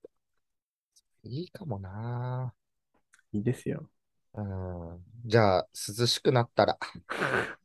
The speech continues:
Speaker 2: いや、
Speaker 1: <laughs>
Speaker 2: 今年、
Speaker 1: 今日の暑さは熱風すぎて。
Speaker 2: はい。いや、今年ずっと暑くないですか？マジで。
Speaker 1: <laughs>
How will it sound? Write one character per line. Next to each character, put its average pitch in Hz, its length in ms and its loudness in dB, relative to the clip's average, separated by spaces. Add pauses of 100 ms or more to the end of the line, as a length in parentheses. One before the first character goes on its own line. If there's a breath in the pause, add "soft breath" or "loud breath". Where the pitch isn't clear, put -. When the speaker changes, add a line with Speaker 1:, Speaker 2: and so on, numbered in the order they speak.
(1000 loud breath)
Speaker 2:
い - 40 10
や、 - 20 12
Speaker 1:
<laughs> - 0 -
Speaker 2:
今 123 60 10
年、 - 140 10
Speaker 1:
今 180 120 12
日 208 60 12
の 143 100 12
暑 - 200 8
さ 127 120 12
は 110 100 12
熱 113 280 6
風 175 160 10
す 170 120 2
ぎ 117 40 10
て。 104 60 12
Speaker 2:
は 92 80 8
い。 - 20 4
い - 40 -2 (240)
や、 113 80 4
今 - 160 8
年 147 280 6
ず 170 120 6
っ - 40 8
と - 180 12
暑 202 140 10
く 208 80 12
な 202 80 12
い - 20 12
で - 60 4
す - 60 -14
か？ - 300 0
マ 107 140 4
ジ - 140 -2
で。 - 100 8
Speaker 1:
<laughs> 220 140 12